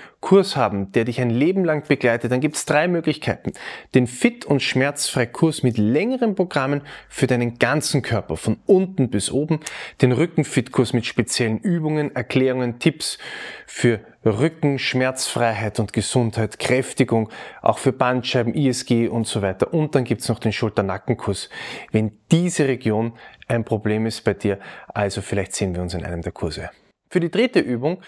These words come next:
gehen wir jetzt weiter nach oben zum Schulterbereich. Und, ähm, dafür bringst du die Hände hinterm Rücken zusammen und greifst mit den Fingern ineinander. Wenn sich das nicht ausgehen sollte, dann hast du erstens Bedarf, hier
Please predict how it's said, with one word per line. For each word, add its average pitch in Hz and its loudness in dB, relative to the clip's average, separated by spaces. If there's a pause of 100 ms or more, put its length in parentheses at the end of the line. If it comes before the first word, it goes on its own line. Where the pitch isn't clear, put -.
(560)
gehen 185 0
wir 208 2
jetzt 208 -4
weiter 170 2
nach 151 2
oben 120 -2
zum 139 -2
Schulterbereich. - -2
Und, 123 -2
ähm, 127 4
dafür 160 4
bringst 180 0
du 165 2
die 147 2
Hände 127 2
hinterm 139 2
Rücken 120 0
zusammen 127 -2
und - -8
greifst 131 -2
mit 143 0
den 123 2
Fingern 214 2
ineinander. 123 -2 (420)
Wenn 190 4
sich 196 0
das 143 0
nicht 127 -2
ausgehen - -2
sollte, - -2 (580)
dann 160 4
hast 170 -2
du - 6
erstens 147 0
Bedarf, 127 2
hier 143 2